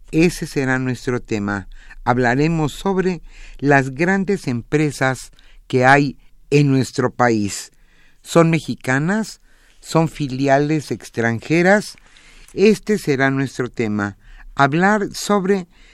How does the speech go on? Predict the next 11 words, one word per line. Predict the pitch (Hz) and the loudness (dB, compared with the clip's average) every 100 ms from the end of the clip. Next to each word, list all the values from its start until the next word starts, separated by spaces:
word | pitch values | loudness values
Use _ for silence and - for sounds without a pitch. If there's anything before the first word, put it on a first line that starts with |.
| _ _ | _ _
las | - 196 196 | 0 2 4
empresas | 202 190 214 208 240 - | 2 2 0 0 -2 -2
que | 196 | -4
usted | - 220 - - - _ | 0 0 0 -18 -20 _
seguramente | - - 131 139 143 139 131 123 123 | -8 -4 0 2 2 0 -2 -2 -6
conoce, | 120 120 104 - 98 - _ _ _ | -4 -4 -4 -4 -8 -8 _ _ _
las | 127 131 127 | -2 0 0
más | 147 170 139 | -2 -2 -2
grandes | 143 147 143 131 131 - _ _ _ | -2 -2 0 0 -2 -4 _ _ _
de | 131 143 | -2 0
México. | 131 110 - 78 - 85 | 2 -2 -4 -12 -10 -10